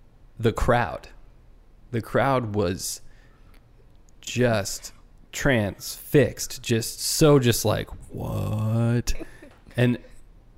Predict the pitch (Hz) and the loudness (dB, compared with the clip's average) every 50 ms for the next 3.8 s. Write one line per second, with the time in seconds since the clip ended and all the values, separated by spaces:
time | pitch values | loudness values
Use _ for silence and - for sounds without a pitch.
0 | - - - 196 233 226 226 208 233 190 185 175 170 160 165 160 - - - - | -10 0 2 4 6 6 4 4 2 -2 -2 -2 -4 -6 -8 -8 -8 -12 -14 -6
1 | - 127 143 175 170 - 196 185 175 175 165 147 120 110 104 101 98 - - - | 4 6 6 6 6 4 4 6 6 6 6 6 8 6 6 6 4 -2 -6 -8
2 | - - - - - - 120 120 117 113 113 110 110 110 110 107 104 107 113 135 | -12 -16 -16 -6 -4 -2 0 2 2 2 2 2 2 2 0 0 0 2 4 4
3 | 156 139 107 98 98 92 - - - - 98 101 - - - | 6 6 4 4 2 -2 -6 -10 -6 -2 -2 -2 -2 -4 -14